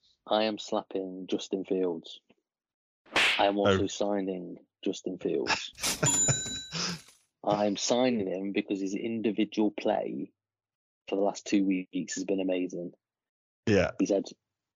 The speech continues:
Speaker 1: over three hundred rush yards in two weeks and over
Speaker 2: Yeah.
Speaker 1: three hundred passing yards in two weeks. He has not won any of them games.
Speaker 2: Mm, yeah, that's the,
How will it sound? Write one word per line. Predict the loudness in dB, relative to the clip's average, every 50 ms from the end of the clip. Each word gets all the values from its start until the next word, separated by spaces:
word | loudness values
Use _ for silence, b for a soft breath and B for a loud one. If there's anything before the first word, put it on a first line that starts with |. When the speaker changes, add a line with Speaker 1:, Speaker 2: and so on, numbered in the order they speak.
| _ _ 2 4
Speaker 1:
over | 4 4 4 0
three | -2 -2 0 4 6 6 6 6
hundred | 6 4 2 4 4 4 4 4
rush | 4 2 2 0 2 2
yards | 2 4 4 2 0 -2 -4
in | -4 -6
two | -4 0 0 2 2
weeks | 2 2 0 0 -2 -4 -8 -12 -14 -14 -16 _ _ -4
and | 0 4 4
over | 6 6 4
Speaker 2:
Yeah. | 4 4
Speaker 1:
three | 4 4 4
hundred | 2 2 0 -2 0
passing | 2 0 0 0 -2 -2 0
yards | 0 2 0 0 -2
in | -4 -4
two | 0 0 0 2
weeks. | 2 0 -2 -4 -8 -14 -18 -18 -20 _ _ _ _ _ _ _ _ _ _ _ _ _ _ _ _ _ _ _ _ _ _ -2
He | 2 4 4
has | 4 4
not | 4 4 4 4 2 2
won | 0 0 0 0
any | 0 0 0 0 0
of | 0
them | 0 -2 0
games. | 0 0 0 0 -4 -8 -12 -14 -20 _ _ _ _ _ _ _ _ _ _ -2 0
Speaker 2:
Mm, | 2 2 4 4 4 4 4 4 4 4 2 2 2 2
yeah, | 2 2 4 4 2 2
that's | 2 2 2 2 4
the, | 4 4 4